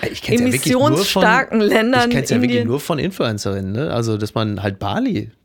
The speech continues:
Speaker 1: klar, logisch, da will man hin, ne? Da hat man dann irgendwie auch Bock drauf. Das ist ja genauso wie jetzt, äh,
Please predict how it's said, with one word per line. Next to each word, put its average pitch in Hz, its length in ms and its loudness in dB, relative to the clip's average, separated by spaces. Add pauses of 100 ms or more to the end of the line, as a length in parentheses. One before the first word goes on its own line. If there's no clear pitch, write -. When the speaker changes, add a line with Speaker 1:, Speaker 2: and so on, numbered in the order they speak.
Speaker 1:
klar, - 380 -4
logisch, 175 580 -6
da 110 140 -2
will 139 100 2
man 131 160 0
hin, 180 280 -2
ne? 123 120 -2
Da 143 80 -4
hat 131 140 -4
man 147 100 -2
dann 156 160 -4
irgendwie 160 240 -2
auch 151 120 -4
Bock - 200 -8
drauf. - 320 -8
Das 117 140 -2
ist - 60 -4
ja 139 80 0
genauso 135 320 -2
wie 131 100 -2
jetzt, 135 300 -6
äh, 127 240 0